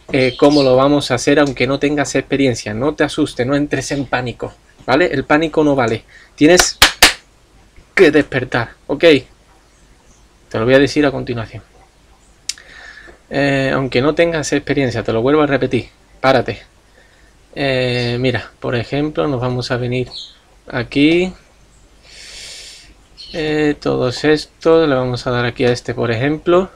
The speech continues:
Sitio web, ¿eh? Este tiene sitio web.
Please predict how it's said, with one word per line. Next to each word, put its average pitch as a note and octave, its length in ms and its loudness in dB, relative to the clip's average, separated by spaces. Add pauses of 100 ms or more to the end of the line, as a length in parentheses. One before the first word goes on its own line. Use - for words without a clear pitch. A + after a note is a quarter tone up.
(880)
Sitio D3 440 2
web, A#2 200 2
¿eh? D#3+ 220 -2
Este - 180 -8
tiene A#2+ 240 -2
sitio A#2 340 -6
web. E3+ 400 2